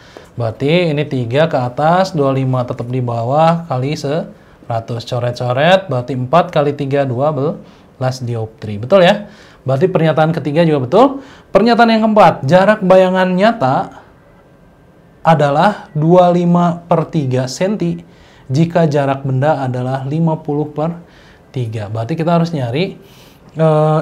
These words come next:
S aksen ini. Jika si S-nya adalah lima puluh per tiga senti. Oke,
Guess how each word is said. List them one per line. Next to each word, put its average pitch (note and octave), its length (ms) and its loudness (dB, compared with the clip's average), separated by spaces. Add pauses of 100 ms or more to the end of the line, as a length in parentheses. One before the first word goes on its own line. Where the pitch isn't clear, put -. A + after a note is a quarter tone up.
(100)
S D#3+ 160 -4
aksen E3 380 2
ini. A2 340 -10
Jika D3+ 320 0
si D3 160 -4
S-nya D#3+ 400 -4
adalah D#3 480 -2
lima C3+ 320 -4
puluh C#3 240 0
per C#3+ 400 -8
tiga A#2+ 240 -6
senti. A#2 400 -8
Oke, D#3+ 400 -4